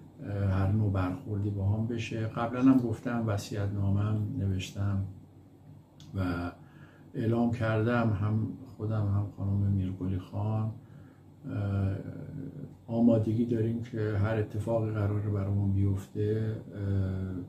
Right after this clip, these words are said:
بیفته و ما در واقع با خدا معامله کردیم و، اه، هیچ نگرانی از این بابت نداریم.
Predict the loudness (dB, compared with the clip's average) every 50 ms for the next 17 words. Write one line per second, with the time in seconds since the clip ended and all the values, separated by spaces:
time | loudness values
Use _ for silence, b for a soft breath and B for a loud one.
0 | -6 -4 -2 -2 -2 -4 -8 -8 -6 -4 -2 0 2 2 2 2 0 -2 -4 -4
1 | -6 -8 -10 -12 -12 -8 -6 -4 -2 -2 -2 -2 -4 -4 -6 -6 -4 -4 -4 -2
2 | -2 -2 -2 -2 -4 -2 0 2 4 4 4 4 4 2 2 2 2 0 -2 -4
3 | -4 -6 -6 -6 -6 -4 -2 -2 0 0 0 0 -2 -2 -4 -4 -4 -4 -4 -4
4 | -6 -10 -12 b b b b b b b b b b b -16 -8 -4 -2 0 2
5 | 2 2 2 2 2 2 0 -2 -2 -4 -2 0 0 2 2 2 2 2 2 2
6 | 2 4 4 2 0 -2 -2 -2 -2 -2 -2 -2 -2 -2 -2 -2 -4 -4 -4 -8
7 | -10 -14 -16